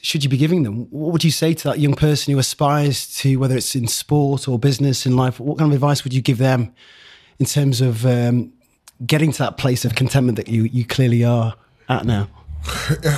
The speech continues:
Speaker 2: I think it's just, don't rush. Everyone's on different timings, you know, and I know it's hard now with, with everything we've talked about, and you see people, because je-, like, we've all been jealous.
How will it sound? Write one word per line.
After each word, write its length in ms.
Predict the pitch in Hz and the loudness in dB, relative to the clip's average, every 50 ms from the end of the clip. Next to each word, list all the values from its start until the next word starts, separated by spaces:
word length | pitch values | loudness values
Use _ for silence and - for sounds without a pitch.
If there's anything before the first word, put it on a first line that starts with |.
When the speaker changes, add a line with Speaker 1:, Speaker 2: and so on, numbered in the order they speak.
| 120 | 0
Speaker 2:
I 60 | 156 160 | -2 -2
think 240 | 160 - 226 202 | -2 -2 -4 -4
it's 140 | - 151 120 | -4 -4 -4
just, 400 | - - 135 - - - - - _ _ _ _ _ _ - - - - _ _ _ - - - - - 160 | -2 -2 -2 -4 -4 -8 -12 -20 _ _ _ _ _ _ -20 -20 -20 -20 _ _ _ -18 -18 -14 -4 -2 0
don't 300 | 127 180 185 170 - 120 | 2 2 2 0 -2 -4
rush. 420 | 117 127 127 123 - - - - - _ _ _ _ _ _ _ _ _ _ _ _ _ - | -2 -2 -2 -2 -4 -8 -10 -12 -16 _ _ _ _ _ _ _ _ _ _ _ _ _ 0
Everyone's 340 | 139 156 170 185 180 170 165 | 2 2 4 4 2 2 0
on 120 | 151 127 | 0 0
different 340 | 135 151 - - 131 127 - | 0 -2 -2 -4 -6 -6 -6
timings, 540 | 127 120 123 127 127 117 110 110 - - - _ _ _ _ _ _ _ _ _ _ _ _ _ _ _ _ _ _ _ _ _ _ _ _ _ _ - | -6 -4 -2 -2 -2 -4 -6 -8 -10 -14 -16 _ _ _ _ _ _ _ _ _ _ _ _ _ _ _ _ _ _ _ _ _ _ _ _ _ _ -6
you 80 | 117 | -4
know, 280 | 113 113 110 110 110 110 104 | -2 -2 -2 -2 -2 -4 -2
and 100 | 113 117 | -2 -2
I 60 | 120 | 0
know 380 | 117 120 131 139 143 143 139 135 | 0 2 2 2 2 2 0 -2
it's 180 | 127 - - - | -4 -6 -8 -8
hard 420 | - 120 120 120 117 113 110 113 | -6 -2 -2 -2 -2 -4 -6 -8
now 220 | 107 107 110 110 | -8 -8 -6 -6
with, 360 | 104 104 104 98 87 - - _ _ _ _ | -6 -6 -8 -10 -12 -16 -20 _ _ _ _
with 100 | 107 107 | -8 -6
everything 300 | 113 110 113 110 - 120 | -6 -6 -6 -6 -6 -6
we've 140 | 110 98 - | -6 -6 -6
talked 340 | - 123 110 107 85 - - | -6 -6 -6 -6 -6 -8 -10
about, 460 | 107 101 110 110 107 104 - - _ _ _ _ _ _ _ _ _ _ | -6 -4 -2 -2 -2 -4 -8 -12 _ _ _ _ _ _ _ _ _ _
and 80 | 107 107 | -4 -4
you 60 | 101 | -4
see 280 | - - - 117 113 107 | -4 -4 -4 -4 -4 -4
people, 640 | - - 120 117 113 - - 117 113 107 107 101 - - - _ _ _ _ _ _ _ _ _ _ _ | -4 -2 -2 -2 -4 -4 -4 -4 -2 -2 -4 -6 -10 -14 -20 _ _ _ _ _ _ _ _ _ _ _
because 240 | - 131 - 151 123 | -6 -2 -2 -2 0
je-, 360 | 127 165 185 208 151 151 151 | 0 0 0 0 -2 -6 -4
like, 320 | 151 139 123 117 - - | -2 -2 -2 -2 -4 -6
we've 200 | 135 147 165 180 | -4 -2 0 0
all 140 | 226 254 262 | 0 -2 0
been 200 | 214 190 156 131 | 0 0 0 0
jealous. 640 | 113 - 147 160 156 120 104 - - - - - | 0 2 2 2 2 0 -4 -10 -16 -20 -20 -20